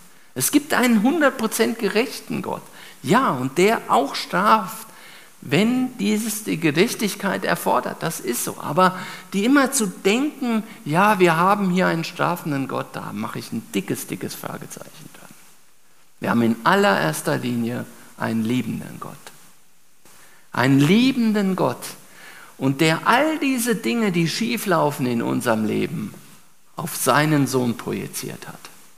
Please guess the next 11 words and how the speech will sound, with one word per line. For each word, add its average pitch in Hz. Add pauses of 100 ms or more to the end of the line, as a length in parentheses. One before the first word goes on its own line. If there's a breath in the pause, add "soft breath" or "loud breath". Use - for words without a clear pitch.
(760 soft breath)
Auf -
Jesus 170
Christus -
projiziert -
hat. - (680 loud breath)
Das 226
war 135
die 127
Art 113
und 101
Weise, 98